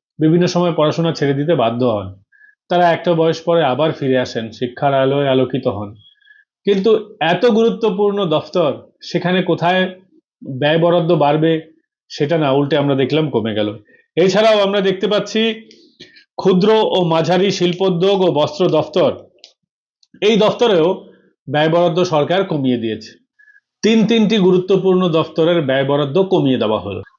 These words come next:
এই বাজেটে আর একটা বড় ভাওতা আছে। বেশ কয়েকটা ব্রিজের জন্য যে বরাদ্দ দেওয়া হয়েছে,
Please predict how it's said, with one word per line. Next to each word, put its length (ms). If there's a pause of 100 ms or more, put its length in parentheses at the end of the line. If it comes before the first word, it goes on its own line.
(180)
এই 120
বাজেটে 400 (200)
আর 140
একটা 240
বড় 240
ভাওতা 400
আছে। 260 (680)
বেশ 260
কয়েকটা 320
ব্রিজের 340
জন্য 280
যে 180
বরাদ্দ 440
দেওয়া 260
হয়েছে, 340